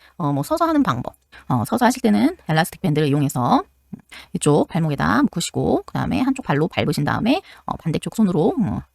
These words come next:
홀드를 하시면 되죠. 자, 그 상태에서 다리를 에이비덕션, 음, 해주시면 됩니다. 그러면 이게 텐션이 생기면서, 어, 우리가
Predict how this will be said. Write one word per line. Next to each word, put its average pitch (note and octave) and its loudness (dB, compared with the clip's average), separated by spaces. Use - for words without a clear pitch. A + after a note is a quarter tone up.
홀드를 A#3 0
하시면 A3 0
되죠. A#3+ 0
자, - -8
그 F3+ -4
상태에서 F#3 0
다리를 D#3 2
에이비덕션, G3 0
음, C3 -2
해주시면 F#3 -2
됩니다. - -2
그러면 C#3+ -2
이게 - -4
텐션이 B3+ 2
생기면서, G#3 2
어, - -2
우리가 B2+ 0